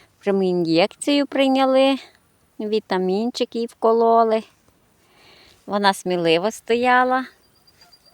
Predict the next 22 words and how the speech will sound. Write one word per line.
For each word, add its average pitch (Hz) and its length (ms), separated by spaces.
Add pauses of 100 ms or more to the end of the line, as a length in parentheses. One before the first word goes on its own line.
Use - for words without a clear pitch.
(500)
Поділимося 294 680
з - 20
друзями, 196 480
як 175 240
ти 175 100
вітамін 175 500
приймала, 165 540
чи - 180
ні? 175 280 (440)
Що, 226 380 (360)
поділимось? 233 760 (480)
Красуня! 247 920 (420)
Хей, 220 480
ти! 202 340 (540)
Ану, 262 300
підніми. 254 520 (1400)
Поділимося 302 640
з - 20
друзями, 196 560 (440)
як 220 200
Марічка 240 460
тобі, 208 340